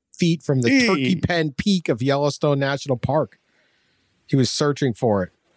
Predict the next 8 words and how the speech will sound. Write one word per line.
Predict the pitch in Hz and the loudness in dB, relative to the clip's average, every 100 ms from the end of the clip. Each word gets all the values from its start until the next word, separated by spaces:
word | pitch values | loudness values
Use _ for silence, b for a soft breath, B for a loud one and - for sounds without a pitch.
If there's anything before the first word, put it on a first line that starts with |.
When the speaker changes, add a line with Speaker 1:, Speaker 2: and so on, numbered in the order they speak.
| _ _ - | _ _ -6
Speaker 1:
Jeez. | 117 202 139 - - - _ _ - | 0 2 2 -2 -14 -20 _ _ -4
Four | 175 202 | 0 2
Speaker 2:
Wow. | - 131 | 2 0
Speaker 1:
people | 131 175 | 2 2
have | 165 170 143 | 2 0 -2
died. | 151 160 151 98 - _ _ _ _ _ _ _ | -2 0 -2 -4 -10 _ _ _ _ _ _ _
Speaker 2:
Jeez. | 214 269 285 226 - - - - _ _ | 2 2 4 2 2 -4 -18 -20 _ _
Speaker 1:
Uh, | 120 127 127 123 123 123 120 120 | -2 0 2 2 2 2 2 2